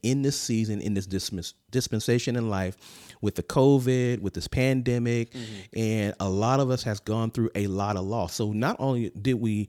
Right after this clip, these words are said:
Speaker 1: have we lost the sheep, many of us that are sheep have had losses in our life because we have not looked up. Because if we looked up, we know exactly where we're going.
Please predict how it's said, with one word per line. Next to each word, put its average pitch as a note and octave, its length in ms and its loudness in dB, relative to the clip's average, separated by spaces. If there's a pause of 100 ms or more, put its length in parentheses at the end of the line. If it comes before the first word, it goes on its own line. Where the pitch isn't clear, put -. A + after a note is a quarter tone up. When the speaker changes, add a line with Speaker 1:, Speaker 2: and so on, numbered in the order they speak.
(180)
Speaker 1:
have G2+ 220 -2
we G2+ 140 0
lost G2+ 400 -2
the E2+ 100 -2
sheep, - 480 0
many D3+ 440 4
of A2 120 4
us F2 360 -4 (400)
that A2+ 360 2
are E3 300 4
sheep E2+ 460 -2 (320)
have F#2+ 480 0
had G#2 440 -2
losses G#2 600 2
in G2+ 120 0
our F2+ 120 -4
life F2+ 380 -4
because B2 840 -2
we G#2 680 -2
have F#2 400 -4
not E2+ 400 -8
looked E2+ 440 -8 (240)
up. - 280 -12 (960)
Because A2 320 -2
if G2+ 80 -8
we C#3 100 2
looked A2 260 0
up, - 180 4
we G2+ 100 0
know A#2+ 180 2
exactly F#2+ 380 -8
where F#2 100 -8
we're E2+ 140 -8
going. E2+ 320 -6